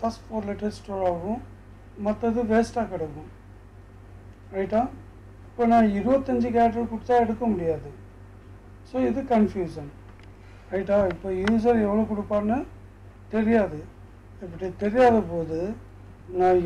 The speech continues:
என்ன பண்ணிக்கலாம்னா, ஒரு பாயிண்டர் வேரியபிளா மாத்திக்கலாம். ஓகேயா? இப்போ அதே தான் scanf percentage S-ன்னு கொடுத்துட்டு, இப்போ பாருங்க, printf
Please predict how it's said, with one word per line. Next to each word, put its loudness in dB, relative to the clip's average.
என்ன 4
பண்ணிக்கலாம்னா, -4
ஒரு -4
பாயிண்டர் 4
வேரியபிளா 2
மாத்திக்கலாம். -6
ஓகேயா? -4
இப்போ -2
அதே 0
தான் 2
scanf 0
percentage 0
S-ன்னு -6
கொடுத்துட்டு, -10
இப்போ -16
பாருங்க, 0
printf -4